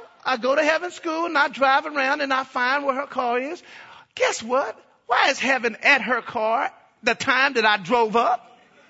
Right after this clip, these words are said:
Now, her teacher them had them outside, and so they were, they were, she was okay being outside. They was all around. But I'm just saying,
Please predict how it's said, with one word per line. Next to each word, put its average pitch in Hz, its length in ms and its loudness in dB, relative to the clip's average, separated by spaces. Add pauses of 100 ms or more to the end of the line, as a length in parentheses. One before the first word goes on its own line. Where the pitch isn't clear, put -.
(1200)
Now, 339 260 6 (280)
her 285 160 0
teacher 294 340 -6
them 233 180 -2
had 240 300 2
them 240 140 -4
outside, 190 640 0
and 170 140 -12
so 190 180 -4
they 190 160 -4
were, 190 140 -6
they 185 200 -6
were, 180 100 -6
she 214 140 -12
was 208 160 -10
okay 196 280 -6
being 175 200 -6
outside. 170 360 -4
They 185 80 -4
was 170 160 -6
all 175 300 -2
around. 175 400 -6
But 180 60 -4
I'm 202 120 -4
just 220 180 -6
saying, 247 280 -2